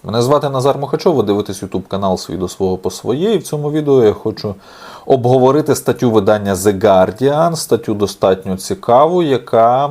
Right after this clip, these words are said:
додає певних запитань, і запитань дуже важливих, на мою думку. Власне, сама стаття.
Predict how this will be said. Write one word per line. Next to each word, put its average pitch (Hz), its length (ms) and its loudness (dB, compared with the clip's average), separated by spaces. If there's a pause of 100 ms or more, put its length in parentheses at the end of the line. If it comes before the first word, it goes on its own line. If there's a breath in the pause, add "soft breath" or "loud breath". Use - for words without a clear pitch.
додає 120 540 0
певних 120 480 0
запитань, 107 800 -2 (380 loud breath)
і 113 80 -2
запитань 127 480 0
дуже 135 260 4
важливих, 123 640 2
на 92 80 -4
мою 87 300 -4
думку. 98 440 -4 (480 loud breath)
Власне, 120 640 0 (720 loud breath)
сама 156 300 0
стаття. - 480 0